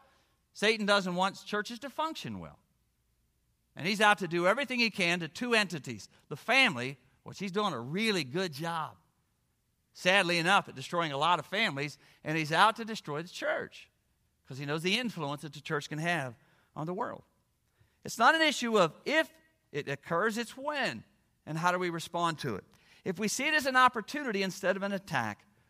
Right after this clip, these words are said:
we can learn from it and continue to grow. I love the fact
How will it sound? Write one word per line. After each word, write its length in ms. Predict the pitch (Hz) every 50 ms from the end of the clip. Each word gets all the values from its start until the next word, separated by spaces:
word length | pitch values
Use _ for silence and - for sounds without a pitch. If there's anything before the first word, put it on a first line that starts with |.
| _ _
we 80 | 135 127
can 200 | - 156 127 135
learn 220 | 165 180 180 175
from 300 | 156 - 165 147 143 135
it 100 | 110 - - _ _ _ _
and 140 | - 120 104
continue 380 | - 120 104 - 117 120 123 117
to 80 | 110
grow. 260 | - 117 98 85 85 _ _ _ _ _ _ _ _ _ _ _ _ _ _ _ _ _ _ _ _ _ _ _ _ _ _
I 80 | - 185
love 420 | 196 208 226 262 285 302 302 294
the 140 | 277 269 240
fact 560 | - - - - 165 135 123 127 127 - -